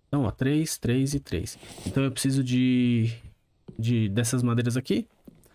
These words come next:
Cadê? Cadê, cadê, cadê, cadê? Cadê, cadê, cadê? Pega o carrinho aí. Pega o carrinho, rápido, rápido, rápido, rápido. Um, dois, três.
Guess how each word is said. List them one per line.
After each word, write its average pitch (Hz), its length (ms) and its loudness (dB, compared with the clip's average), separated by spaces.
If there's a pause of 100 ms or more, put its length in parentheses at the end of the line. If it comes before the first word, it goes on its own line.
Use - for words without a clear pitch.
(240)
Cadê? 117 240 -4 (220)
Cadê, 131 180 -4
cadê, 120 160 -2
cadê, 113 200 -4
cadê? 175 460 0
Cadê, 117 200 -2
cadê, 120 180 -4
cadê? 165 560 0 (920)
Pega 117 140 -2
o - 40 -14
carrinho 110 280 2
aí. 104 80 -6 (100)
Pega 123 100 -6
o - 20 -2
carrinho, 127 280 0
rápido, 135 240 -2
rápido, 139 220 -4
rápido, 139 340 -6
rápido. 139 100 -6 (3250)
Um, 123 100 2
dois, 107 200 0
três. 185 720 -2